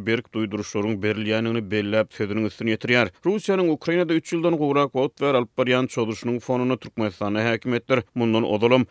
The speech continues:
Sowet Soýuzynyň wagt edilmegine garşy käbir çäreleri durmuşa geçirdiler. Ýatasak Azatlyk radiosynyň habarçysy geçen ýylyň sentýabr aýyna Milli howpsuzlyk we içeri işler idaralarynyň işgärleriniň gün batar sebitde orok çekiç we gyzyl baýdak ýaly Sowet nişanlarynyň wagt edilmegine,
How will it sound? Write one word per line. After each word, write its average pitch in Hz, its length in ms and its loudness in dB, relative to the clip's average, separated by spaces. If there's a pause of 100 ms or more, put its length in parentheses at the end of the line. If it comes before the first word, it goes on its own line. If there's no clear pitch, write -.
Sowet 117 400 0
Soýuzynyň 131 480 0
wagt 110 200 4
edilmegine 123 440 0
garşy 127 280 0
käbir 117 420 -2
çäreleri 127 480 0
durmuşa 107 340 -2
geçirdiler. 113 520 2 (260)
Ýatasak 113 480 0
Azatlyk 107 380 2
radiosynyň 180 460 2
habarçysy 170 520 2
geçen 147 340 0
ýylyň 156 240 2
sentýabr 135 540 0
aýyna 139 120 0
Milli 117 280 2
howpsuzlyk 131 580 -4
we 135 140 0
içeri 117 280 0
işler 117 220 -2
idaralarynyň 107 640 2
işgärleriniň 120 600 0
gün 104 180 -2
batar 104 260 0
sebitde 117 460 0 (140)
orok 110 360 2
çekiç - 360 -6
we 120 180 0
gyzyl 110 380 -2
baýdak 110 340 0
ýaly 117 260 4 (100)
Sowet 113 460 0
nişanlarynyň 123 520 -2
wagt 107 320 0
edilmegine, 120 500 2